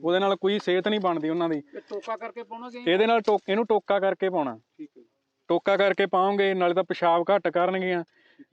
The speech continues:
Speaker 1: ਇਹਦੇ ਨਾਲ ਰਾਜੀ ਹੋਣਗੀਆਂ, ਦੁੱਧ ਦੀ ਕਪੈਸਿਟੀ ਵਧੂਗੀ, ਘਟਦੀਆਂ ਨਹੀਂ ਦੁੱਧ। ਹੋ ਸਕਦਾ ਵੀ ਜਿਹੜੀ ਆਪਾਂ ਫੀਡ ਪਾਉਣੇ ਆ, ਉਹ ਵੀ ਆਪਾਂ ਨੂੰ ਨਾ ਪਾਉਣੀ ਪਵੇ, ਘੱਟ ਮਾਤਰਾ 'ਚ ਪਾਉਣੀ ਪਵੇ। ਦੂਜੇ ਨੰਬਰ ਤੇ ਜਦੋਂ ਇਹਨੂੰ ਆਪਾਂ ਬੀਜਣਾ, ਜਿਹੜੇ ਬੰਦੇ ਚਾਹਵਾਨ ਆ ਕਈ ਵਾਰੀ ਆਪਾਂ ਯਾਰ ਬੀਜਣਾ,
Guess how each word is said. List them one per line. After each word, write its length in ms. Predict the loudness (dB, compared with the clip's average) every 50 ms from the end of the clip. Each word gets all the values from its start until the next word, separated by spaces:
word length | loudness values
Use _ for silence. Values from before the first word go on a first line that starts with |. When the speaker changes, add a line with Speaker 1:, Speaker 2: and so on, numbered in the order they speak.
| _ 0
Speaker 1:
ਇਹਦੇ 240 | 2 4 4 4 4
ਨਾਲ 180 | 4 4 4
ਰਾਜੀ 380 | 6 6 6 4 4 2 -2 -2
ਹੋਣਗੀਆਂ, 480 | -2 0 0 0 0 -2 -2 -2 -2
ਦੁੱਧ 260 | 0 0 0 0 0 0
ਦੀ 120 | -2 -2
ਕਪੈਸਿਟੀ 460 | -2 0 2 2 2 2 0 -2 -2
ਵਧੂਗੀ, 440 | 0 0 0 0 0 -2 -2 -6 -10 -10 _ _ _ _ _ _ 0
ਘਟਦੀਆਂ 400 | 2 2 2 2 0 0 0 0
ਨਹੀਂ 100 | 0 0
ਦੁੱਧ। 240 | 0 -2 -2 0 0 -2 -2 -4 _ _ _ _ _ _ _ 0
ਹੋ 120 | 2 4
ਸਕਦਾ 300 | 4 4 4 4 4 2
ਵੀ 80 | 2 2
ਜਿਹੜੀ 160 | 2 0 0
ਆਪਾਂ 160 | 0 0 -2 -2
ਫੀਡ 220 | -2 -2 0 0 0
ਪਾਉਣੇ 360 | 0 0 0 2 2 0 0
ਆ, 120 | 0 -2 -6 _ _ _ 0
ਉਹ 120 | 0 2
ਵੀ 100 | 2 2
ਆਪਾਂ 180 | 2 2 2 0
ਨੂੰ 100 | 0 2
ਨਾ 200 | 0 2 0 0
ਪਾਉਣੀ 260 | 0 0 0 0 0
ਪਵੇ, 240 | 0 0 0 0 0
ਘੱਟ 320 | 2 2 0 0 0 0
ਮਾਤਰਾ 360 | 0 0 0 0 0 0 0 0
'ਚ 60 | 0
ਪਾਉਣੀ 240 | -2 -2 -4 -4 -4
ਪਵੇ। 280 | -6 -6 -6 -8 -10 -14 _ _ _ _ _ _ _ _ _ _ _ _ _ _ _ -4
ਦੂਜੇ 260 | -2 -2 2 2 2 2
ਨੰਬਰ 320 | 2 2 4 4 2 4
ਤੇ 100 | 2 2
ਜਦੋਂ 260 | 2 2 2 2 2
ਇਹਨੂੰ 140 | 2 2 2
ਆਪਾਂ 140 | 0 0 0
ਬੀਜਣਾ, 420 | -2 -2 -4 -2 0 0 2 2
ਜਿਹੜੇ 220 | 2 2 2 2 2
ਬੰਦੇ 240 | 0 0 0 0
ਚਾਹਵਾਨ 460 | 0 2 2 4 4 4 2 2 0 0
ਆ 40 |
ਕਈ 160 | 0 0 0 0
ਵਾਰੀ 200 | 0 0 0 -2 -4 _ -4
ਆਪਾਂ 240 | -2 0 0 0 2
ਯਾਰ 140 | 2 0
ਬੀਜਣਾ, 420 | 0 -2 -4 -4 -2 -2 -2 -2